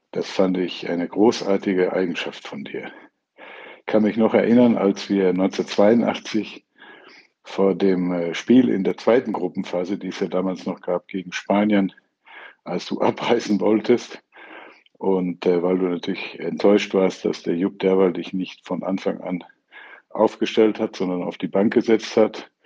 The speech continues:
Und, äh, kann mich noch erinnern, wir sind dann zu ihm gegangen und vielleicht wäre das eine schöne Geschichte, die du jetzt auch in deinem Podcast da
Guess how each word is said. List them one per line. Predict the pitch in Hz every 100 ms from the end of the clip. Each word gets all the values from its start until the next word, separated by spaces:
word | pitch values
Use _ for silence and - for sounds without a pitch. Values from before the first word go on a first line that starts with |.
| - - - - _ _ _
Und, | 90 92 87 - 92
äh, | 87 82
kann | - 98
mich | 98
noch | 101
erinnern, | 98 98 104 92
wir | 90
sind | 110 107
dann | 98
zu | -
ihm | 107 110
gegangen | 104 92 104 117 120
und | 101 90
vielleicht | 104 92 101 -
wäre | 95
das | 95
eine | 95
schöne | - 98 95
Geschichte, | 87 - 101 - 87 - _ _ - - - _ -
die | 92
du | 90
jetzt | 95 92 95
auch | 92
in | 90
deinem | 90 85
Podcast | - 120 - 92 85 -
da | 85 80 -